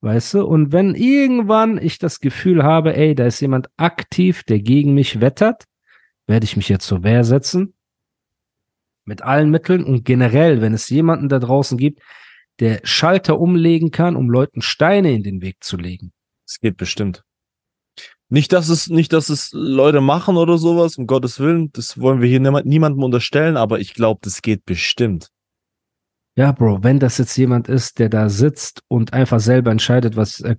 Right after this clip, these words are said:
Speaker 1: cool findet und was nicht, ist eine Sache. Wenn es aber einen Künstler gibt, der andere Künstler
Speaker 2: Mhm.
Speaker 1: versucht, äh, zu schaden wegen einer bestimmten Agenda,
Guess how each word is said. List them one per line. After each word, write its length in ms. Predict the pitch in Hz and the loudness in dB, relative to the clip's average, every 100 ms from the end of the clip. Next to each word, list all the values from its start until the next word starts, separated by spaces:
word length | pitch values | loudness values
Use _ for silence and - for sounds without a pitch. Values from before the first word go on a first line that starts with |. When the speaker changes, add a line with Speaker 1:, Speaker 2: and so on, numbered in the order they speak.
| - | 0
Speaker 1:
cool 140 | 147 | 0
findet 320 | 127 135 127 | 2 0 0
und 80 | 120 | 0
was 180 | 113 - | 0 0
nicht, 160 | 190 160 | 0 0
ist 140 | - | 0
eine 240 | 139 131 | 0 2
Sache. 280 | 95 90 90 | 0 -4 -4
Wenn 100 | 107 | -2
es 120 | 110 | 0
aber 140 | 101 95 | 0 -2
einen 160 | 92 | -2
Künstler 480 | - 208 220 - 104 | 0 -2 -2 -2 -2
gibt, 280 | 92 95 - | -2 -6 -4
der 120 | 90 | -4
andere 260 | 101 95 92 | -2 -4 -6
Künstler 420 | - 104 92 92 | -4 -2 -2 -4
Speaker 2:
Mhm. 40 | |
Speaker 1:
versucht, 500 | 87 95 98 95 - - - | -4 -6 -6 -8 -10 -20 -10
äh, 240 | 98 92 92 | -6 -4 -6
zu 160 | - | -6
schaden 500 | - 123 131 143 107 | -2 0 2 0 0
wegen 280 | 120 156 135 | 2 2 0
einer 200 | 131 123 | -2 0
bestimmten 460 | 110 - 156 151 123 | -2 -2 -2 -2 -2
Agenda, 580 | 110 143 165 117 90 | -2 2 2 2 -2